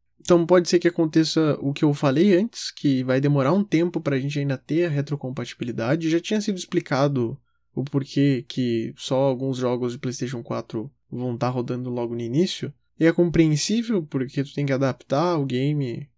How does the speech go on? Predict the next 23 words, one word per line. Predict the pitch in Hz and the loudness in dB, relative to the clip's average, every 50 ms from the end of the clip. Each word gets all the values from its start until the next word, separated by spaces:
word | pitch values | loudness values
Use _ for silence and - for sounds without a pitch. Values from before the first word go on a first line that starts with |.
| _ - - | _ -12 -6
e | 120 123 | -2 -2
é | 127 | -2
mais | 127 127 127 127 | -2 -2 -4 -4
fácil | - - 135 135 135 - - 135 | -4 -2 -2 -2 -2 -2 -2 -2
adaptar | 127 127 131 - - - 123 123 120 120 - _ _ _ - | -2 -2 -2 -4 -4 -4 -2 -2 -4 -4 -8 _ _ _ -6
um | 139 135 | -4 -2
game | 131 131 131 | -2 -4 -4
de | 135 | -4
PlayStation | - 135 131 135 - 135 123 - 135 127 | -4 -4 -2 -2 -2 -2 -2 -2 -6 -6
quatro | - 139 131 131 143 143 - 165 175 175 - _ _ _ _ _ - | -4 -2 -2 0 -2 -2 -2 -2 -4 -4 -4 _ _ _ _ _ -8
pro | - 143 | -6 -2
PlayStation | 139 143 139 139 - 139 135 139 135 | 0 0 0 0 0 -2 -2 -2 -4
cinco | 131 - 147 151 160 - 170 | -4 -4 -6 -6 -4 -4 -6
do | 165 | -6
que | 165 - | -4 -4
adaptar | 170 160 160 156 - - - 143 147 156 | -2 -2 -2 -2 -4 -4 -4 -2 -2 -2
um | 156 151 | 0 0
jogo | 139 139 147 151 | 0 0 0 -2
de | 147 151 | -4 -4
PlayStation | - 156 147 - 147 143 143 - 151 147 | -4 -4 -2 0 -2 -2 -2 -2 -2 -2
dois, | 139 131 131 135 135 131 | 0 0 0 0 -2 -4
PlayStation | - - 123 123 - 131 139 139 139 | -6 -8 -8 -8 -8 -8 -6 -4 -4
um, | 135 123 127 131 | -4 -4 -6 -8